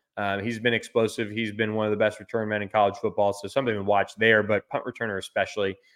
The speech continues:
we've seen S M U get bitten a little bit on that front, um, when it comes to their top guys doing it. So, uh, we'll keep an eye on who's catching those in fall camp. But with that, guys, gonna close this out. Um, if you're listening to this Wednesday morning,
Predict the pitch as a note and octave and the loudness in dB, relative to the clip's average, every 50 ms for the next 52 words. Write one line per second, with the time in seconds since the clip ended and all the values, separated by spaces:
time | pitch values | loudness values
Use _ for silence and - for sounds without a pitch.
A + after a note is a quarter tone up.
0 | _ _ - A#2+ G#2 - - A2+ G#2 G2+ G2+ - - G#2 G2+ G2 F2+ G2 F#2+ F#2+ | _ _ -6 -6 -6 -4 -4 -2 0 0 0 0 -4 -6 -6 -4 -2 -2 -2 -2
1 | _ _ _ _ _ _ _ _ _ - B2 G#2 G#2+ A2 G#2 G#2+ A2 G#2+ G2+ F#2+ | _ _ _ _ _ _ _ _ _ 0 0 0 0 -2 -2 0 2 0 2 2
2 | G#2 G2+ G2+ G2 G2 F#2+ G2 G2+ G2 - - - G#2 F#2+ F#2 F2+ _ _ _ _ | 2 2 2 0 0 0 0 0 0 -2 -2 -4 -2 -2 -2 -4 _ _ _ _
3 | _ _ - - G2 F#2+ F#2+ F#2+ G2 G2 - G#2+ G#2+ G2+ - - F#2+ G2 F#2+ - | _ _ -6 -4 -2 -2 -2 -2 -4 -4 -4 -6 -10 -10 -8 -4 0 0 0 0
4 | - G#2 - - - F#2+ F#2 F2+ F2 E2 F#2+ G2 G2 G2 G#2 G#2+ G#2+ G2 - - | -2 -4 -4 0 0 2 2 2 0 -2 -4 -4 -2 -2 0 -2 -2 -4 -4 -8
5 | - - G2+ F#2 F2+ F2 E2+ F2 - _ _ _ _ _ _ _ _ _ _ _ | -4 2 2 4 4 2 0 -4 -14 _ _ _ _ _ _ _ _ _ _ _
6 | _ _ _ _ - - - G2+ F#2+ F#2+ F#2 G2 G#2 G#2 G2+ - G2+ G#2+ G2+ F#2+ | _ _ _ _ -12 -6 -2 0 0 0 0 0 -2 -2 -2 -2 -4 0 0 2
7 | G2+ G2+ G2 F#2+ F#2 F#2 G2+ G2 F#2+ - - G#2 G2 - - F#2 F#2+ G2 F#2+ F#2+ | 2 2 2 0 -2 -4 -6 -8 -6 -2 0 -2 -2 -2 -6 -6 -4 -2 -2 -2
8 | F#2 F2 - _ - G2 F#2+ F2+ E2+ _ - E2 E2 D#2+ D#2 - - - D#2+ D2 | -2 -4 -8 _ -12 -12 -10 -10 -12 _ -4 -2 -2 -2 -4 -6 -10 -12 -12 -12
9 | - _ - A2 G2+ F#2+ - - _ _ _ - - - - - - _ _ _ | -12 _ 0 2 2 2 0 -4 _ _ _ -20 -20 -20 -20 -20 -20 _ _ _
10 | _ _ - C3+ D3+ D3+ D#3+ D#3+ D#3 E3 D#3+ D#3+ D#3 C3+ C#3+ C#3 - - D3 D3+ | _ _ 8 8 12 12 12 12 12 12 12 12 10 8 4 2 4 6 4 4
11 | C#3+ C3+ C#3 C3+ - C3+ C3+ C#3 C#3 C#3 - - _ - A#2 A2+ A2+ A2 G#2+ G#2+ | 6 4 0 2 6 10 10 12 12 10 8 4 _ 0 2 4 4 4 2 0
12 | G#2 G2+ - _ _ _ _ _ _ _ _ _ _ _ _ _ _ _ _ _ | -2 -6 -10 _ _ _ _ _ _ _ _ _ _ _ _ _ _ _ _ _
13 | _ _ _ _ _ _ - B2 G2+ A#2+ A#2 B2 C3 C3 - C#3 C3+ C3 C3 C3+ | _ _ _ _ _ _ -6 -2 2 4 6 6 6 4 4 4 4 6 6 4
14 | C3 - B2 B2 B2+ C3 A#2+ A#2 C3 B2 A#2+ A#2+ B2+ D3 E3+ E3 D3 A#2 A2+ A2 | 4 4 0 0 0 0 2 2 4 4 4 2 2 4 4 6 6 4 2 2
15 | G#2+ | -2